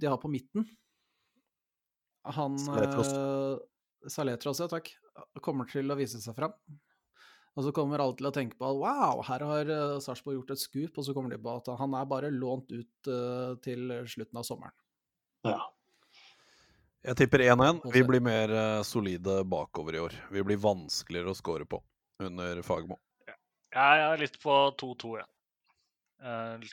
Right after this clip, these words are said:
Speaker 4: og så tror jeg det kommer til å være en kamp med mye overtenning. Begge lag. Mm.
Speaker 1: <laughs>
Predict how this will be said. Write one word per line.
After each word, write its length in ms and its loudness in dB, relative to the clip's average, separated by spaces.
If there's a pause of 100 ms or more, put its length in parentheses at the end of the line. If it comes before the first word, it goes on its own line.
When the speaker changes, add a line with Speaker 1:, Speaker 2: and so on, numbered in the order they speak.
(160)
Speaker 4:
og 80 -10
så 180 -4
tror 240 -6
jeg 80 2
det 80 -4
kommer 180 -8
til 100 -8
å 40 -2
være 80 -4
en 80 -10
kamp 260 -4
med 100 -8
mye 160 -6
overtenning. 440 -10 (460)
Begge 200 -8
lag. 160 -8 (380)
Mm. 140 -8
Speaker 1:
<laughs> 420 0